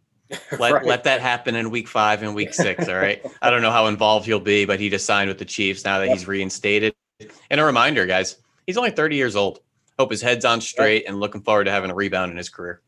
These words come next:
Speaker 1: No question. Uh, let's go real quickly over to the defense. We talked about them a little bit earlier. Uh,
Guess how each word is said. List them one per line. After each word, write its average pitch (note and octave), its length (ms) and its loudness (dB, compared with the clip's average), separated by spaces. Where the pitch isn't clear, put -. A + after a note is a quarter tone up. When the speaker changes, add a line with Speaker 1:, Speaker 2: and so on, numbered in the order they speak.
Speaker 1:
No B2+ 80 -4
question. A#2 540 -6
Uh, C3 240 4
let's C#3+ 160 4
go D3+ 160 6
real D3+ 120 6
quickly C#3+ 360 2
over C3+ 180 4
to C3 80 -14
the B2+ 100 -4
defense. C3 440 -2
We A#2+ 60 -8
talked C3 200 0
about A#2+ 200 -4
them B2+ 120 0
a - 20 -4
little B2 160 -4
bit A#2 120 -6
earlier. C3 400 4
Uh, C3+ 220 6